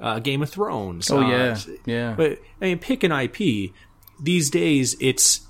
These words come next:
Speaker 1: not necessarily a one medium I P.
Speaker 2: No.
Speaker 1: It can be spread out through all different realms of entertainment.
Speaker 2: Would you go back to wargaming then? Is there,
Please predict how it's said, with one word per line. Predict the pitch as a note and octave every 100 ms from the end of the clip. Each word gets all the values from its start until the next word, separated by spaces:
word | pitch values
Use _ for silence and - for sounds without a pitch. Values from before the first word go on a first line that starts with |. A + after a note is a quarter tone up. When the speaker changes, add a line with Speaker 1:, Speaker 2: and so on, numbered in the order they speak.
| -
Speaker 1:
not | C3 D3 C#3
necessarily | C3+ - - C3+ C#3+ C3 A#2 A2 G#2+ A2
a | G#2+
one | G#2 A2+ A#2+ C3 A2+
medium | A2 A#2+ B2+ A2 G#2 G2
I | D#2 G2
P. | F#2+ - G3 A#2+
Speaker 2:
No. | A#2+
Speaker 1:
It | D3
can | - B2
be | G#2+
spread | - - B2 G#2+
out | A#2 A#2+ -
through | - G2+ - -
all | B2+ C#3+ D3 C#3 A#2 A2
different | A2+ A#2 A#2
realms | A2+ A#2 B2 A2 F#2+ F#2 - - - - -
of | G#2+
entertainment. | G#2 - G2+ - A#2 A2 - - - - - - - -
Speaker 2:
Would | C#3+ G#3 A#3+ B3+
you | A#3+
go | A3 G3+
back | D#3+ D#3 A2+ - - - - - - - - - -
to | - D3+ C3 A#2 A2 G#2+ - - - B2+
wargaming | C3 D3 C#3+ A#2+ A2 G#2 G2
then? | G2 G2 G#2 - - - - -
Is | - D#3+ E3 E3
there, | F3 E3+ D#3+